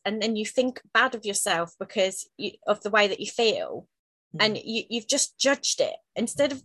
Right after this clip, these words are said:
Speaker 1: acknowledging it, you've then judged it. And that judgment brings the emotion and the feeling, which brings the physical behaviours.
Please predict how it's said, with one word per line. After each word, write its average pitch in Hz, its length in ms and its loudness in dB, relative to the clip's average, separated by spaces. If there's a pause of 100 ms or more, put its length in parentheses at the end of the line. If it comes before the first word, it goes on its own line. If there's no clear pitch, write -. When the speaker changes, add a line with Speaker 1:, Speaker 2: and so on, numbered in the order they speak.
(100)
Speaker 1:
acknowledging 226 760 2
it, 160 240 0 (760)
you've 240 180 -2
then 226 260 2
judged - 380 0
it. 113 180 -2 (600)
And 233 140 0
that - 180 0
judgment 247 520 2
brings 208 640 0 (240)
the 240 80 2
emotion 202 440 2
and 190 140 -4
the 196 60 -8
feeling, 165 600 -6 (1500)
which - 180 -4
brings 185 240 -2
the - 80 -14
physical 180 480 -4
behaviours. 135 800 -8